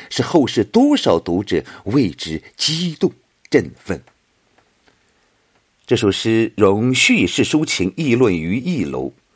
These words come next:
并且突破了一般送别诗的窠臼。其口语化的诗歌语言让人感到亲切洒脱，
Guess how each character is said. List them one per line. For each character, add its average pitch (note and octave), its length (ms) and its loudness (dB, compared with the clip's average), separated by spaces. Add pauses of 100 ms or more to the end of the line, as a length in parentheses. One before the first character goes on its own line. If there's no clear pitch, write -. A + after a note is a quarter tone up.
(200)
并 B2+ 140 2
且 G#2 120 2
突 B2 240 0
破 A2 200 2
了 F2+ 80 4
一 C3+ 200 0
般 C#3+ 300 0
送 B2 240 -2
别 E2+ 180 0
诗 F2+ 200 -4
的 E2 120 -8
窠 - 220 -4
臼。 D3 220 -6 (1040)
其 G#3 240 4
口 C4+ 320 4
语 D#3 160 2
化 A#2 260 -4
的 E2 80 -4
诗 C3+ 220 0
歌 A#2 100 2
语 F2 160 0
言 D2 180 -2 (120)
让 G#2 160 0
人 F#2 100 -2
感 D2 180 -4
到 D2+ 140 -4
亲 C3+ 300 -4
切 A#2 200 0
洒 - 360 -8
脱， D3+ 200 -6